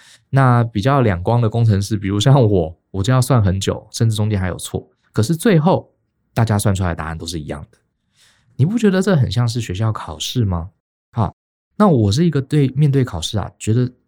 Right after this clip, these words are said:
从小到大就考试会对我带来很大压力的人。好，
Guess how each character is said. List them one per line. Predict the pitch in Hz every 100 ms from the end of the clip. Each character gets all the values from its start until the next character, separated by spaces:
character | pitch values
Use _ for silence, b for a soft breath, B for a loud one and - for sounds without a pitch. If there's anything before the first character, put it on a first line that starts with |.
| _ _
从 | - 139
小 | 110
到 | 98 120
大 | 110
就 | 123
考 | - 78
试 | - 123
会 | 127
对 | 127
我 | 80 -
带 | 120
来 | 98
很 | 92
大 | 85 98
压 | 98 98
力 | 98 -
的 | -
人。 | - _ _ _ _ _
好， | 87 80